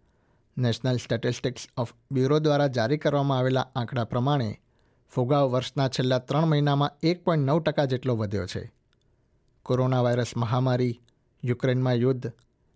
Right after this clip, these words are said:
મહામારી બાદ વિવિધ ચીજવસ્તુઓની માંગમાં વધારાના કારણે મોંઘવારીમાં વધારો થયો હોવાનું અનુમાન છે.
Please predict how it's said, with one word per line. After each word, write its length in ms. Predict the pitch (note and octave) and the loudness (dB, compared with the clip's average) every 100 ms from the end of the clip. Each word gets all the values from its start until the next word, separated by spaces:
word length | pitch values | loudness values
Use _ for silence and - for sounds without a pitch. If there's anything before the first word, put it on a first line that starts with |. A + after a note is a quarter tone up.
| - | -4
મહામારી 480 | B2 B2 C3+ C3 B2+ | 0 2 2 2 2
બાદ 240 | C3 C3 | 2 0
વિવિધ 360 | A2+ A#2 B2+ C#3 - - | 0 0 0 -2 -8 -2
ચીજવસ્તુઓની 640 | C#3+ D3+ D3+ - D3+ C#3+ | 0 2 0 0 0 2
માંગમાં 420 | C3+ B2+ C#3 D#3 D3 | 2 0 0 2 2
વધારાના 460 | B2+ C3 C3 B2+ | 2 2 2 0
કારણે 540 | B2+ A#2+ C#3 B2+ A2 - _ _ _ _ - | 0 0 0 0 -2 -8 _ _ _ _ -2
મોંઘવારીમાં 560 | B2 B2 D#3 E3 D#3+ | 2 2 2 4 4
વધારો 340 | C#3 B2 C#3 C#3 | 2 2 2 0
થયો 300 | C#3+ C3 C3 | 2 2 2
હોવાનું 480 | B2+ B2+ C3 C3 - | 2 2 0 -2 -2
અનુમાન 440 | A#2+ A2+ G#2+ G2+ | -2 0 -2 -4
છે. 320 | - F#2+ - | -6 -8 -10